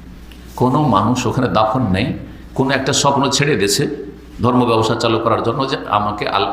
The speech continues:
রসুলুল্লাহ স্বপ্ন দেখিয়েছেন, আজকে আমি নবীকে স্বপ্ন যোগে দেখিয়েছি, নবী বলছেন তোমাদের এই জায়গায় আল্লাহর ওলি শুয়ে আছেন, তারপরে একটা কবর দিল পাকা করে। বহু কিস্সা এরকম আছে।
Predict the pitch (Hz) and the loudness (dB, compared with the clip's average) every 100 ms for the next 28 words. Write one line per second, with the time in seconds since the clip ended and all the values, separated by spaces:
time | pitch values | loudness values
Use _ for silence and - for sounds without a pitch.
0 | 120 123 127 107 117 - 120 104 90 92 | 0 2 0 2 2 2 0 -2 -2 -4
1 | 98 92 95 - 143 117 90 - - - | -4 0 0 0 0 0 -2 -6 -10 -2
2 | 123 123 131 139 143 139 139 123 127 113 | 2 2 2 0 -2 -2 0 0 -2 -2
3 | 110 104 117 113 117 135 135 127 139 127 | -2 -2 0 0 0 0 0 -2 -2 -2
4 | 131 123 131 123 - - - - 160 175 | -2 -2 -2 -4 -6 -12 -10 0 2 4
5 | 139 135 127 156 127 131 143 127 127 127 | 4 2 4 2 4 2 2 4 4 4
6 | 127 117 80 85 - 87 - 151 123 127 | 2 -2 -4 -4 -6 -8 -2 -2 0 -2
7 | 127 131 127 123 127 120 117 117 113 - | -2 -2 0 2 0 0 -4 -4 -6 -6
8 | - - - - - - - - - - | -12 -18 -18 -18 -18 -16 -14 -14 -14 -10
9 | - - - 113 190 226 214 127 - 95 | -6 -6 -4 0 2 2 2 0 0 0
10 | 92 92 73 - | 0 0 -2 -4